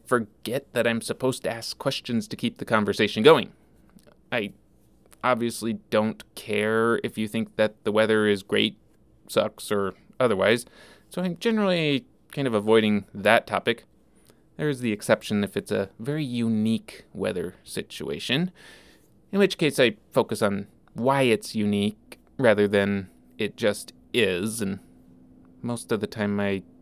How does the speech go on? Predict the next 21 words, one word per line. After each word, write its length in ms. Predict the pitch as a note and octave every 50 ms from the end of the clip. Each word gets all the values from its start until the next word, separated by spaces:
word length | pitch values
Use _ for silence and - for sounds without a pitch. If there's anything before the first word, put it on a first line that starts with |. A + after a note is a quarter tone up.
| - - -
pull 180 | - A2+ G#2+
out 180 | G2+ G2 - -
some 180 | - G2 G2
data 260 | F#2 G#2 A2 A2 G2 F#2+
on 180 | F#2 F#2+ F#2+
how 120 | F2+ G#2 G#2
many 160 | G#2 G2 F#2+
times 340 | - - A2 G#2 G2+ F#2+ G2+
in 80 | G2+
the 60 | -
past 320 | - - A#2+ G2+ - - -
this 160 | F2 - -
has 180 | F#2+ F#2 F2+ -
happened 460 | - - C#3+ C#3 - G2 F#2+ F#2+ G2
and 200 | F#2+ F#2+ F#2+ F#2+ - - -
how 140 | - E3+
long 200 | F3 D#3 D#3 D#3+
it's 160 | C#3+ A2+ - -
been 180 | - E3+ D3+
since 300 | - - A2 G2 - -
this 420 | - G#2 G#2 G3+ - - - -